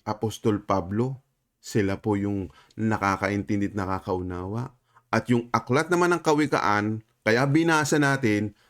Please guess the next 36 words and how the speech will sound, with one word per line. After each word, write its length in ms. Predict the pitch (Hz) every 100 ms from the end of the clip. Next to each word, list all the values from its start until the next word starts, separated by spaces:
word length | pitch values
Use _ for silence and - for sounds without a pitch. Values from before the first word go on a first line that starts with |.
| _
ang 240 | 123 117
tinutukoy 560 | 117 110 110 123 120 120
naman 320 | 120 120 120
doon 320 | 110 90 85 _ _
mismo 720 | 107 113 110 - 120 123 80
yung 240 | 98 98 -
anak 240 | 92 87
ng 160 | 98 117
Diyos 400 | 95 85 - -
na 160 | 101
si 160 | - 78
Kristo 320 | 82 - 87
Jesus. 640 | 76 - 76 - - - _ _ _ _ _ _ _
Okay 320 | 127 120 120
na 160 | 117 113
po 80 |
ba 160 | 101 92
yun? 320 | 120 240 277 - _ _ _
Sana 320 | - 160 185
po 160 | 202 208
kung 160 | 170 160
kayo 140 | 160
naliwanagan, 880 | 160 156 156 147 143 131 131 143 147 - _
please 320 | 131 151 147 -
subscribe 720 | 127 113 - 113 110 101 - 113
to 160 | -
our 320 | 87 87 82
channel. 400 | 78 78 67 69 - _ _ -
So 160 | 120 120
hanggang 340 | 127 139 131
dito 160 | 131 135
na 140 | 123
lang 80 | 120 117
po, 180 | 135 -
kaibigan, 640 | 110 101 104 98 127 147
ano? 320 | 127 180 -